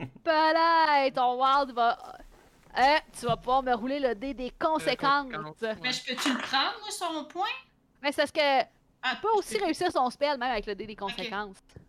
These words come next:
Speaker 3: Ok, comme tu veux.
Speaker 2: Euh, j'ai quatre, c'est quoi ça ? Un quatre wild ?
Speaker 1: Quatre. Ton spell marche, mais il y a
Speaker 2: Ah ben
Speaker 1: un
Speaker 2: oui.
Speaker 1: side effect. Euh, fait que tu vas pouvoir t'ajouter un, un de wild, nous décrire le side effect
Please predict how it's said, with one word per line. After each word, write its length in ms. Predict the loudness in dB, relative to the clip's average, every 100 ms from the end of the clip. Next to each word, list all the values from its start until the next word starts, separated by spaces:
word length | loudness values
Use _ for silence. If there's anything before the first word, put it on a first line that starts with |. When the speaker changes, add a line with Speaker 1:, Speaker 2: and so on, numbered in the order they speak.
| _
Speaker 3:
Ok, 200 | -12 -12 -12 _
comme 160 | -20
tu 120 | -20 -20
veux. 100 | -16
Speaker 2:
Euh, 320 | -12 -10 -10
j'ai 200 | -10 -10
quatre, 440 | -8 -6 -6 -10 -20
c'est 200 | -20 -20
quoi 180 | -16 -18
ça ? 160 | -14 -16 -18 -16
Un 140 | -14 -14
quatre 400 | -12 -14 -12 -12
wild ? 180 | -4
Speaker 1:
Quatre. 300 | 2 2 0 -12 -14 -2
Ton 160 | 2 2
spell 320 | 2 0 2
marche, 380 | 0 0 -2 -2
mais 140 | -2 2
il 60 |
y 40 | 4
a 80 |
Speaker 2:
Ah 40 | 6
ben 160 | 8
Speaker 1:
un 40 | 8
Speaker 2:
oui. 140 | 6
Speaker 1:
side 260 | 6 2 2
effect. 500 | -2 -2 -4 -6 -4 0
Euh, 140 | 0
fait 180 | 0 -2
que 320 | 0 0 0
tu 80 | 0
vas 100 | -2
pouvoir 200 | 0 0
t'ajouter 260 | 0 0 0
un, 360 | 2 0 -2 0
un 140 | 2
de 100 | 2
wild, 420 | 2 4 4 2
nous 40 | -2
décrire 320 | -8 -4 0
le 100 | 0
side 260 | 2 -2 -2
effect 420 | 0 0 0